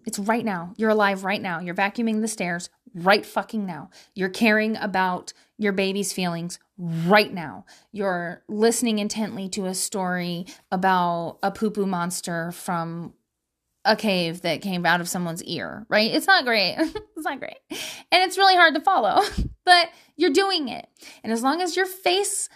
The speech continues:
looks engaged and entertained and happy to be there, yes, that's it. Now. Now. That way, ten minutes from now, your conscience is clear.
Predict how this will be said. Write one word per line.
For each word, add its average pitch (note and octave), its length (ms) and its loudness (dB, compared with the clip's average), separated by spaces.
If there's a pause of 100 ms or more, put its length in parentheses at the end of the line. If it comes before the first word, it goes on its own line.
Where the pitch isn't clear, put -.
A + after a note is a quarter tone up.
looks - 340 -2
engaged E4 920 0 (180)
and A#3+ 380 -6
entertained F#4 760 0
and - 180 -2
happy F4 420 2
to F4 60 0
be E4 240 0
there, E4 420 0 (600)
yes, F4 1300 4 (300)
that's C4+ 360 0
it. E4 400 4 (640)
Now. A#3+ 720 4 (960)
Now. G#3 560 2 (180)
That D4+ 260 4
way, D4+ 460 2 (680)
ten E4 260 0
minutes F4 260 0
from F#4 180 0
now, F4 280 2
your D#4 160 0
conscience D4 440 0
is A#3 120 -4
clear. F#3+ 420 -2